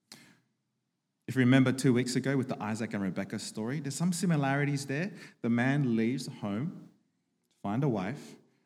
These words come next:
They meet at the well. We didn't read that part. It's in the early part of chapter twenty-nine.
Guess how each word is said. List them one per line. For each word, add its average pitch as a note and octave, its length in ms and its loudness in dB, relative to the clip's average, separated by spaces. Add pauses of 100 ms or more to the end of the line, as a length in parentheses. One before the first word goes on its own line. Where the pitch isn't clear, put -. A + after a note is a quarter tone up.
(260)
They A2 100 2
meet D3 260 2
at D3 100 0
the A#2 80 2
well. F#2+ 600 -2
We A2+ 80 -4
didn't G#2 140 0
read G2 120 0
that - 160 -4
part. F#2 160 -2
It's - 80 -8
in F#2 120 2
the F2 140 -4
early A2+ 200 4
part F#2 180 -4
of E2 80 -4
chapter - 260 -10
twenty-nine. F2 540 -4